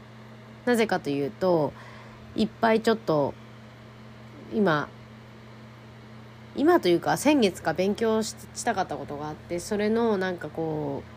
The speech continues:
う、録画とかがたくさんデスクトップ上に貼ってあって、多分きっとそれが原因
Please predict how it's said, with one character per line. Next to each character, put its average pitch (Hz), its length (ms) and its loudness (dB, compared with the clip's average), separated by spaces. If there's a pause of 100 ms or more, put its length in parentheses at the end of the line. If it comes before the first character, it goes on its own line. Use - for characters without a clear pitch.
(120)
う、 - 20 -8
録 190 240 2
画 196 140 4
と 196 160 -2
か 139 180 -2
が 135 160 -2
た 170 160 -8
く - 80 -12
さ 180 260 2
ん 175 140 0 (920)
デ 190 80 2
ス - 100 -4
ク 208 140 -4
ト 208 140 0
ッ - 20 -4
プ - 180 -8
上 190 200 2
に 185 100 -2
貼 185 140 -2
っ - 20 -6 (240)
て 185 120 0
あ 180 100 4
っ 180 40 -2
て、 - 240 -8
多 202 120 2
分 156 120 0
き - 60 -10
っ - 40 -14
と 190 120 -6
そ - 100 -4
れ 185 80 2
が 170 100 2
原 170 140 -2
因 170 340 0